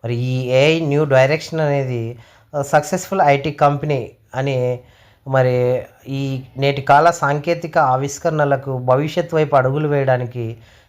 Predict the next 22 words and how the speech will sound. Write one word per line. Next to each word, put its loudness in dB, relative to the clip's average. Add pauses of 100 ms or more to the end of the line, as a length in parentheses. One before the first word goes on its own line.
(160)
ఖచ్చితంగా 2
ఇది 4
ఒక 2
గుర్తింపు -4
లాంటిది. -2 (340)
ఇది -10
కేవలం 4
ఒక 0
పేరు 2
మాత్రమే 0
కాదు, 0
కొత్త -6
ఆలోచన, 0 (100)
కొత్త -2
దిశ, -6 (840)
కొ-, 0
మరి 2
విజయానికి 0 (100)
చిహ్నం -2
లాంటిది. -2 (440)
ఆర్టిఫిషియల్ -2
ఇంటెలిజెన్స్‌తో 2